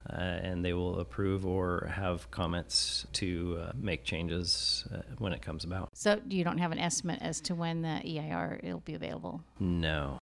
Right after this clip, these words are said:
Speaker 2: There are three new reservoirs in, in the works off Summers Lane. When do you expect the proposals to come in, and do you have an estimate as to when construction will start?
Speaker 1: We have not submitted the R F P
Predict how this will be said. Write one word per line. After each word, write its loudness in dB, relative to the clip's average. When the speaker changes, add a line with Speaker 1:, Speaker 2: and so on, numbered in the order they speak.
Speaker 2:
There 4
are 6
three 0
new 8
reservoirs 2
in, -2
in 0
the 2
works 0
off -2
Summers 0
Lane. 0
When 2
do 4
you 4
expect -2
the -4
proposals 0
to -4
come -2
in, 0
and 0
do -2
you 2
have 2
an -4
estimate -2
as -4
to -8
when 2
construction -2
will -2
start? -4
Speaker 1:
We 6
have 4
not 4
submitted 4
the 6
R 6
F 2
P 4